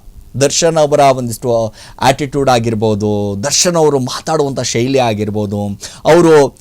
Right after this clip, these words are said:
ಆ, ವಾಕಿಂಗ್ ಸ್ಟೈಲ್ ಆಗಿರ್ಬೋದು, ಎಲ್ಲವೂ ಕೂಡ. ಯಾಕಂದ್ರೆ ಸಂಪೂರ್ಣವಾಗಿ ಏನಾದ್ರೂ ನಾವು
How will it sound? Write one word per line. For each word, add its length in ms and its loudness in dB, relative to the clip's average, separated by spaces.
ಆ, 300 6
ವಾಕಿಂಗ್ 560 2
ಸ್ಟೈಲ್ 300 2
ಆಗಿರ್ಬೋದು, 460 0
ಎಲ್ಲವೂ 380 4
ಕೂಡ. 100 0
ಯಾಕಂದ್ರೆ 440 2
ಸಂಪೂರ್ಣವಾಗಿ 1000 2
ಏನಾದ್ರೂ 840 4
ನಾವು 260 2